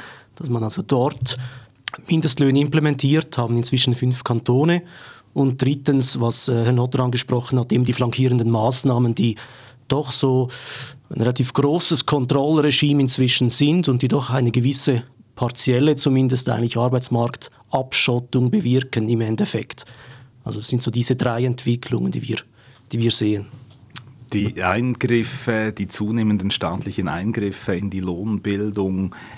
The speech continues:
Speaker 2: wie kommt das den Arbeitnehmern zugute?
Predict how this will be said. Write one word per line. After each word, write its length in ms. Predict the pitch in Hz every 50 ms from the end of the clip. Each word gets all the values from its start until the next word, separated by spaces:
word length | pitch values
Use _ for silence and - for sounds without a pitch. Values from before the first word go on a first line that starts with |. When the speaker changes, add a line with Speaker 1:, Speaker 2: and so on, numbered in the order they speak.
| - - - - - - _ _ -
Speaker 2:
wie 280 | 110 107 101 110 107
kommt 320 | 107 - - 113 120 135 -
das 120 | 135 131
den 160 | - 135 127
Arbeitnehmern 1120 | 123 123 131 - 120 117 107 107 117 113 117 123 123 123 120 117 117 117 117 113 113 110 - - - - -
zugute? 680 | - - - 117 - 113 107 120 143 131 - 80 -